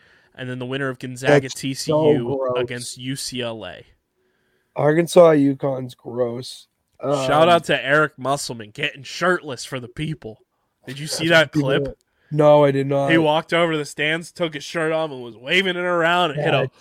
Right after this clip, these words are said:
Speaker 1: "Woo Pig Suey."
Speaker 2: I love that. I love when
Speaker 1: Shout
Speaker 2: we
Speaker 1: out to
Speaker 2: get
Speaker 1: the
Speaker 2: into
Speaker 1: Muss
Speaker 2: it.
Speaker 1: Bus, man.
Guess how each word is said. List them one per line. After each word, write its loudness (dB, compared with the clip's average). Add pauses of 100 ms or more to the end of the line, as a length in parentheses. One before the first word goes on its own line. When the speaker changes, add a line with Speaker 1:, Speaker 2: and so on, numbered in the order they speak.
(180)
Speaker 1:
"Woo 10 (100)
Pig 2
Suey." 0 (1200)
Speaker 2:
I -4
love -4
that. -6 (160)
I -4
love -2
when -6
Speaker 1:
Shout 2
Speaker 2:
we 4
Speaker 1:
out 2
to -4
Speaker 2:
get 0
Speaker 1:
the 2
Speaker 2:
into -2
Speaker 1:
Muss -2
Speaker 2:
it. -10
Speaker 1:
Bus, -6
man. -14